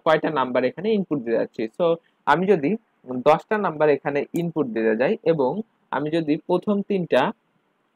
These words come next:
আহ, প্রথম তিনটা যদি ওয়ান নেই, আহ, দ্বিতীয় তিনটা ফাইভ নেব এবং, আহ, তৃতীয়টা সিক্স নেব এবং চতুর্থটা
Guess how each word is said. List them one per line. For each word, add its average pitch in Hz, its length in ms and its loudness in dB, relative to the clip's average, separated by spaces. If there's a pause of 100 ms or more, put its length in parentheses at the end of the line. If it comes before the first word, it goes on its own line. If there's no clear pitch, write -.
আহ, 113 260 2
প্রথম 175 360 -2
তিনটা 185 260 0
যদি 170 200 -2
ওয়ান 127 300 2 (120)
নেই, 143 180 -2 (1160)
আহ, 123 180 2
দ্বিতীয় 147 340 -2
তিনটা 170 300 -4 (140)
ফাইভ 123 260 0
নেব 113 220 -4 (1160)
এবং, 156 380 2 (360)
আহ, 117 180 2
তৃতীয়টা 175 420 -2
সিক্স 180 340 -4
নেব 131 180 -2
এবং 180 260 -2 (340)
চতুর্থটা 160 360 0